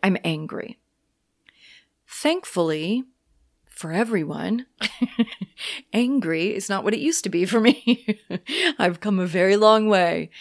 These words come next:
But I had hit my breaking point and I just wanted to be free from this relationship to figure out my next moves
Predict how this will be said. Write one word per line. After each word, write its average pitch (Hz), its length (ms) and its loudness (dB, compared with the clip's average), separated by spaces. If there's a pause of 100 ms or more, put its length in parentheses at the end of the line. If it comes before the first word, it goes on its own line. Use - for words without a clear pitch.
(580)
But 269 220 6
I 262 120 4
had 269 160 2
hit 254 180 2
my 302 120 2
breaking 285 440 0
point 156 360 -6
and 214 140 2
I 208 80 2
just 233 640 0
wanted 202 480 -2
to 190 120 -4
be 190 360 -4
free 196 800 2
from 180 260 -6
this 175 200 -4
relationship 170 760 -2
to 196 100 -4
figure 180 380 0
out 190 100 2
my 190 140 0
next 165 340 -2
moves 160 500 -8